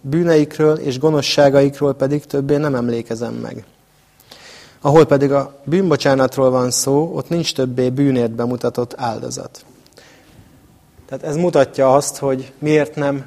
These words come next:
kell többet áldozatot bemutatnia Kri-,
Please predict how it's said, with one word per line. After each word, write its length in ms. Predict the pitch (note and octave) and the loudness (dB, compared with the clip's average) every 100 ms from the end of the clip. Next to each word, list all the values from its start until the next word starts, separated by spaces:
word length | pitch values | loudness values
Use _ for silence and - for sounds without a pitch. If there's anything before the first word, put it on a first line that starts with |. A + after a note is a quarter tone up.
| - - | -16 0
kell 400 | E3+ C3+ A#2+ A2+ - - - | 2 4 0 -4 -12 -20 -8
többet 360 | C#3 C3+ B2+ - | -4 -2 -2 0
áldozatot 680 | C#3+ C3 B2+ B2+ C3+ B2 | -2 0 -2 -2 -4 -2
bemutatnia 800 | B2+ B2+ B2 C3 - C#3+ C3+ D3 - | 0 0 0 -2 -2 -4 -4 -4 -10
Kri-, 200 | - | -16